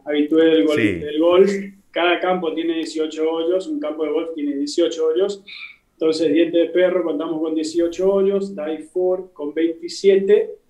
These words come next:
Speaker 1: y Links con dieciocho también. Así que, la verdad que yo siempre digo que Casa de Campo es como Disneyland para los,
Speaker 2: Sí,
Speaker 1: los golfistas.
Speaker 2: para los
Speaker 1: Eh,
Speaker 2: golfistas.
Speaker 1: y, y, y la verdad que el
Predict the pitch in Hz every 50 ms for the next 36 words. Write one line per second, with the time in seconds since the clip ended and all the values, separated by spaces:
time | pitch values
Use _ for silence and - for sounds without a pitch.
0 | _ _ _ _ _ _ _ _ - 170 170 175 190 208 208 208 226 226 - -
1 | - - - - _ _ _ _ _ _ _ - 160 156 160 165 165 165 156 151
2 | 160 147 147 - 160 160 156 156 - - 147 139 143 139 135 135 131 135 131 -
3 | - - - - - - - - - _ _ _ _ _ - 147 - - - 165
4 | 151 147 156 151 151 151 147 147 143 143 139 139 139 135 139 139 - - 151 147
5 | 147 151 170 190 185 180 190 190 190 190 190 190 190 185 175 175 170 175 175 170
6 | 160 156 147 156 156 - 160 143 147 160 160 160 - 165 160 - - 156 147 147
7 | 143 139 139 135 - - _ - 175 175 170 175 175 160 156 143 147 147 160 170
8 | 175 185 196 196 196 190 196 - - 147 143 143 147 143 143 143 139 139 131 131
9 | 127 - 131 - 135 139 143 147 143 143 - - 156 151 - - - _ _ -
10 | - 98 98 98 101 101 101 104 98 92 90 - 98 92 - - - 82 82 _
11 | _ _ _ _ _ _ _ _ - 196 202 208 214 220 220 220 214 - - -
12 | _ _ _ _ - 156 151 147 147 139 135 135 139 - - - 147 147 143 139
13 | 139 139 139 135 147 160 165 165 165 160 160 160 156 156 156 147 143 139 -